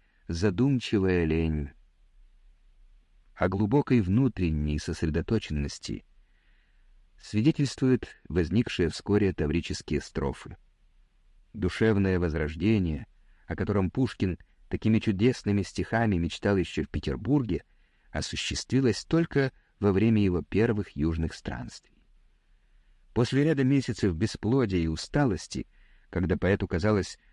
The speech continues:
что скрылась от него навек богиня тихих песнопений,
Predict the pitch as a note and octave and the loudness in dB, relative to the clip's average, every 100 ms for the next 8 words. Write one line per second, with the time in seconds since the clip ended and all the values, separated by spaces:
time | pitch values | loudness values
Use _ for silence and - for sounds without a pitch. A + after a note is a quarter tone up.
0 | _ _ - G2 - - F2+ B2+ C#3 A#2+ | _ _ -4 -2 -2 -6 -2 2 2 0
1 | A#2+ - G#2+ A#2 A2+ F#2+ G#2+ - F2 F#2+ | -2 0 2 2 2 2 0 0 -2 -2
2 | F#2 G2 F#2+ - F#2 F2+ E2 - D#2 - | 0 0 0 -2 -4 -2 -4 -6 -8 -6
3 | C#2+ A2 D3 D3 D3 | -4 0 2 2 -2